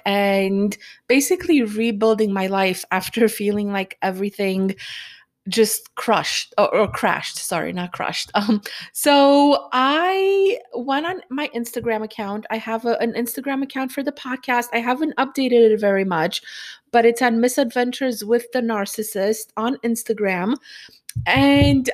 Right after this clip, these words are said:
I was, I went on Instagram and I posted a picture, a recent picture of me on my stories that lasted for twenty-four hours. And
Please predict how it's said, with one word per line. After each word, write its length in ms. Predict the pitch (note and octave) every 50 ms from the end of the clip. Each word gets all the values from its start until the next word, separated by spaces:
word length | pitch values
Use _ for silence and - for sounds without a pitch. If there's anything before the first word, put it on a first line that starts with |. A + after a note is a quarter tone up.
| - -
I 260 | B3+ C4 C#4 D4 E4
was, 480 | E4+ F4+ F#4 F4+ F4+ F4 - - A#3+ A#3+ - - - _ _ _ -
I 100 | B3+ C4
went 220 | C4 D4 E4 F#4+
on 140 | G4+ G4 -
Instagram 720 | - C4+ D#4+ - - - C4 - A#3+ A3+ G#3+ G3 G3 G#3+ A3 -
and 140 | B3+ B3 B3+
I 100 | B3+ B3+
posted 580 | B3+ - - C4 C4 C4 - - D#4 D4 D4 C#4 C4+ -
a 60 | C4+ A#3+
picture, 480 | - - D4 C#4 - - - A3+ G#3
a 140 | - - G#3+
recent 420 | G#3+ A3 A#3+ A#3+ - C#4+ B3+ B3
picture 400 | - C4 B3 B3 - - A3+ G#3
of 140 | G3+ G3 G3
me 360 | G3 F#3+ F3+ F#3 G3 A3 A3 _ _ _ _ _ _ _ _ _ -
on 520 | A3+ A3+ A3 A3 A3 A3 A3 A3 A3 A3 A3 -
my 220 | G#3 G#3+ G#3+ G#3+
stories 640 | G#3+ - - - G#3 G3+ G3 F#3 E3 D3 D3 E3+ F#3 -
that 140 | G#3+ G#3
lasted 400 | G#3 G#3 G3+ G3 - - - A3
for 160 | - - A3+ G#3+
twenty-four 540 | - - A3+ A3 A3+ A3+ A3+ - B3 - - F#3
hours. 500 | F#3+ G3 F3 C#3+ G#2+ A2 D#3+ F#3+ - -
And 600 | A3 A#3 A#3 A3+ A3 A3 A3 A3 G#3+ A3 A3 A3